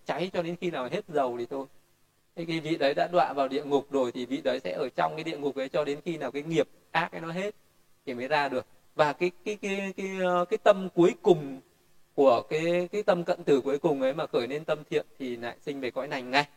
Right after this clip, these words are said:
có thể sinh thiên hoặc sinh lại thế gian ngay. Nhưng mà nếu như cái tâm cận tử, cái tâm cuối cùng ấy mà lại khởi lên tâm bất thiện, à, vị ấy không ăn năn hối lỗi mà vẫn khởi lên những cái tham ái hoặc sân hận khác thì vị ấy lại chết ở địa ngục đấy nhưng sinh vào địa ngục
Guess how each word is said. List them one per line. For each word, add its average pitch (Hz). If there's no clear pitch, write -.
có 156
thể 143
sinh 151
thiên 156
hoặc 127
sinh 135
lại 127
thế 135
gian 147
ngay. 151
Nhưng 180
mà 175
nếu 147
như 180
cái 190
tâm 185
cận 175
tử, 139
cái 143
tâm 180
cuối 170
cùng 170
ấy 135
mà 165
lại 262
khởi 123
lên 147
tâm 156
bất 175
thiện, 175
à, 135
vị 147
ấy 160
không 165
ăn 156
năn 156
hối 147
lỗi 175
mà 131
vẫn 156
khởi 127
lên 143
những 151
cái 165
tham 151
ái -
hoặc 160
sân 147
hận 151
khác 156
thì 139
vị 147
ấy -
lại 160
chết 208
ở 147
địa 147
ngục 135
đấy 127
nhưng 165
sinh 156
vào 131
địa 117
ngục 127